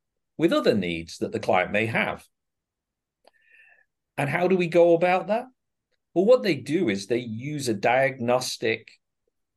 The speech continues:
and process tools to identify that this client, for instance, is, let's just imagine is a business owner, and that it's a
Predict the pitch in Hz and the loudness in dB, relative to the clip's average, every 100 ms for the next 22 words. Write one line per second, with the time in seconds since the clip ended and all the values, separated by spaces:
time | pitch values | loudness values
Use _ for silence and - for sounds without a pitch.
0 | _ 110 113 104 104 - - 151 156 - | _ -2 0 -2 -6 -10 2 2 2 -2
1 | 120 - - 143 135 87 90 110 - _ | -6 -10 -10 -4 -2 -2 -6 -10 -16 _
2 | _ _ _ 127 131 131 117 151 190 190 | _ _ _ -2 0 0 0 0 0 -4
3 | - 92 80 78 98 110 _ _ _ _ | -6 -2 0 0 -2 -8 _ _ _ _
4 | _ _ _ _ _ 131 123 117 117 170 | _ _ _ _ _ -2 -2 -2 -2 0
5 | 175 - - _ _ - 160 180 127 85 | 0 -8 -12 _ _ -4 0 2 0 -4
6 | - - - _ _ _ _ - 117 98 | -8 -16 -20 _ _ _ _ -4 0 0
7 | 87 - 80 90 107 - - _ _ _ | -2 -10 -10 -10 -10 -14 -20 _ _ _
8 | _ _ _ _ _ - _ _ 131 135 | _ _ _ _ _ -20 _ _ 0 2
9 | 127 - - _ _ _ 196 240 240 - | 0 -6 -14 _ _ _ 0 2 0 2
10 | 175 151 135 135 127 117 113 95 85 - | 0 0 -2 -2 -4 -2 -2 -2 -6 -6
11 | 76 69 - _ _ _ _ _ _ _ | -6 -8 -16 _ _ _ _ _ _ _
12 | - _ 135 151 151 139 135 | -20 _ 0 2 2 2 -2